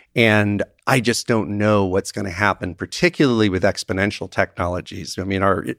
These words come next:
intuitions reliably defeat ourselves with exponential technologies like computing and synthetic biology. And, you know,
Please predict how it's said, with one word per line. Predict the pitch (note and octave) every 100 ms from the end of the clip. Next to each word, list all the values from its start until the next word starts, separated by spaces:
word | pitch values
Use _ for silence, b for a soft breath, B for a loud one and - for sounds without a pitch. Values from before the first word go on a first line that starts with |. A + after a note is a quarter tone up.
| -
intuitions | B2 - G#2+ G2 G2+ F2 -
reliably | G2 G2 G2+ G2+ G2 G2 D#2 B B B _
defeat | A2 - A2+
ourselves | G2 F#2 G2+ F#2 F2+
with | F#2+
exponential | F#2+ - G2 F2+ - G#2
technologies | G#2 - G2 F#2+ F#2 F#2 -
like | G2
computing | G2 F#2 G#2+ G2 F#2
and | F2+
synthetic | - F#2+ F#2+ F#2+ G2
biology. | G#2 G2+ G#2 G#2 F2
And, | F2+ F2+ B B B B B -
you | G#2+
know, | G2 F#2 F#2+